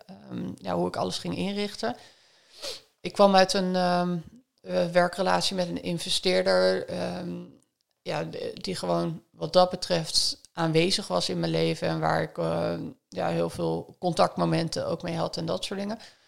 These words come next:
Toen heb ik in december de B V van hem overgenomen en daarmee, eh, viel al een soort van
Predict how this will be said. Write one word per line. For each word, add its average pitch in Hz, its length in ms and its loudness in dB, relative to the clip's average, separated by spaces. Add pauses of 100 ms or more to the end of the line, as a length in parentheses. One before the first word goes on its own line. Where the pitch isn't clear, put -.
(440)
Toen 190 140 -2
heb 190 160 0
ik 190 120 -4
in 202 120 2
december 202 460 2
de 185 60 -2
B 175 220 0
V 175 220 0
van 175 120 -4
hem 165 180 -2
overgenomen 185 800 -2
en 175 60 -2
daarmee, 160 640 0
eh, 165 260 -4
viel 156 280 -2
al 160 120 0
een 160 80 -2
soort 160 280 -4
van 156 320 -4